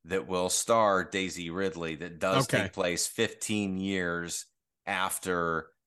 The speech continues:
Speaker 1: the events of Rise of Skywalker. So they, they
Speaker 2: Okay.
Speaker 1: were very specific in not calling it Star Wars ten because as of now, Daisy Ridley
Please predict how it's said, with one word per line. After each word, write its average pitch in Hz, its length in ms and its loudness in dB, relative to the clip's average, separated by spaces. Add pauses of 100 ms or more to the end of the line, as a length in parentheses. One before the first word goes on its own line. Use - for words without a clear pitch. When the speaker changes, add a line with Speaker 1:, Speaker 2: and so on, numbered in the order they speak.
(340)
Speaker 1:
the 90 400 -6
events 90 580 -2
of 78 140 -6
Rise 85 240 -2
of 76 60 -12
Skywalker. 76 600 -4
So 95 260 0
they, 98 360 -2
they 120 160 4
Speaker 2:
Okay. 117 100 4
Speaker 1:
were 117 80 6
very 139 280 2
specific 123 680 -4
in 98 140 -2
not 95 240 -4
calling 123 440 0
it - 140 -8
Star 87 300 -2
Wars 85 240 -6
ten 85 280 -4
because 85 580 -2 (360)
as 107 300 0
of 87 120 -4
now, 90 220 0
Daisy 85 340 -4
Ridley 82 600 -4